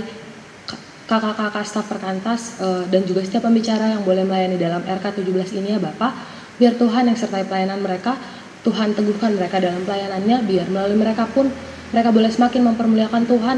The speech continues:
dan juga menikmati Tuhan dalam setiap pelayanan tersebut. Ya Bapak, kami juga mau berdoa untuk setiap pelayan yang melayani, untuk pelayan ibadah minggu dan juga untuk setiap pelayan yang melayani dalam R K tujuh belas ini ya Bapak.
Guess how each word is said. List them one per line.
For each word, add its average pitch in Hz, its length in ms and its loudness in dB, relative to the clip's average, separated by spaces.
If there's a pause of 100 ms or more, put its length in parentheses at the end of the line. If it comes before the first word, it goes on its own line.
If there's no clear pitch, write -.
dan 190 80 0
juga 196 160 0
menikmati 220 480 2
Tuhan 233 240 4
dalam 165 240 0
setiap 196 240 -4 (160)
pelayanan 185 480 0
tersebut. 175 400 -4 (400)
Ya 220 80 6
Bapak, 220 240 2
kami 214 80 2
juga 196 240 0
mau 202 160 0
berdoa 202 240 2
untuk 214 240 0
setiap 233 320 0
pelayan 196 320 -2
yang 196 80 -4
melayani, 185 560 2 (320)
untuk - 240 0
pelayan 202 320 -2
ibadah 208 320 2
minggu 214 400 2
dan 190 160 0
juga 180 160 0
untuk 180 400 -4
setiap 220 400 -2
pelayan 202 320 0
yang 190 80 -2
melayani 202 480 0
dalam 165 240 -2
R - 160 -4
K 190 160 -4
tujuh 175 160 -2
belas 180 160 -4
ini 202 160 -2
ya 196 60 -2
Bapak. 226 500 -4